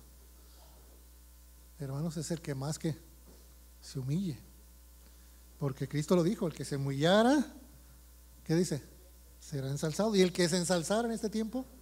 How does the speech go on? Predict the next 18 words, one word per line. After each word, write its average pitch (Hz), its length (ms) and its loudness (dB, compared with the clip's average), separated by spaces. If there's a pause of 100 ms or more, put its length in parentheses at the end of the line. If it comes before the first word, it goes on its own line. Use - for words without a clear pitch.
(880)
será 135 320 -10
humillado. 135 460 -14 (380)
¿Ya 139 100 -2
ven, 151 120 0
hermanos? 196 360 -6 (1000)
Así 151 220 -2
funciona 214 440 -2
esto, - 180 -14 (1080)
¿sí? 165 140 -10 (640)
Y 160 100 0
cuando, 151 600 6
hermanos, 170 400 2
vemos 190 340 2
estas 196 240 -4
palabras, 185 400 0
el 170 60 -2
verso 170 260 0
diecisiete, 185 560 0